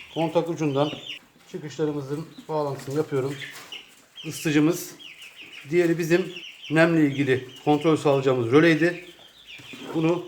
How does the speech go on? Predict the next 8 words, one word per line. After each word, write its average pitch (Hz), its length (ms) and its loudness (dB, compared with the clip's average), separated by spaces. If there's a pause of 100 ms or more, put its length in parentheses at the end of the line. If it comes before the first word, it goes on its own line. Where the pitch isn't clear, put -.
(460)
ısıtıcı 151 500 0 (520)
bölümüne 160 300 2
yolluyorum. 180 580 4 (120)
Şunu 170 440 0
da 160 200 6 (340)
nem 165 200 2
tarafına 165 380 6
yolluyorum. 180 420 6